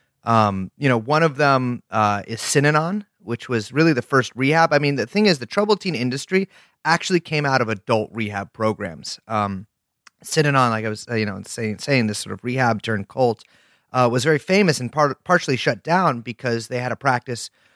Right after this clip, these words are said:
of essentially kidnapping children and then subjecting them to these things, you know, these boot camps. Uh, you know, they, they had a, I think it was a punk squad, they called it, which is a lot less, uh, cool, uh, than it might sound. Um,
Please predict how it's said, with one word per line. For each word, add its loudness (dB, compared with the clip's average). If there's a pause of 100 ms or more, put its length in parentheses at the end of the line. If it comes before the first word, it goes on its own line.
(160)
of 2
essentially 2
kidnapping 0
children -2
and -8
then -2
subjecting -2
them -2
to -12
these -6
things, 2
you -14
know, -14
these -18
boot -8
camps. 2 (460)
Uh, 4
you -6
know, -4
they, -6
they -4
had -4
a, -4
I -14
think -20
it -20
was -4
a -2
punk 0
squad, 2
they 4
called 2
it, -4
which -12
is -10
a -6
lot 0
less, -4 (520)
uh, 2
cool, 0 (120)
uh, 0
than -4
it -6
might -2
sound. 2
Um, 0